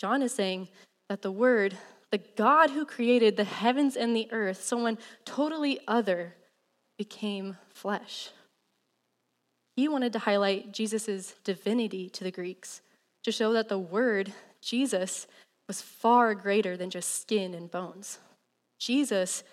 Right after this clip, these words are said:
is fully God. But the Jews, on the other hand,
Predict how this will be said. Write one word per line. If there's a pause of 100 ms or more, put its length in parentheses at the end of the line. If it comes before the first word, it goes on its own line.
(160)
is
fully (280)
God. (1700)
But
the
Jews,
on
the
other
hand,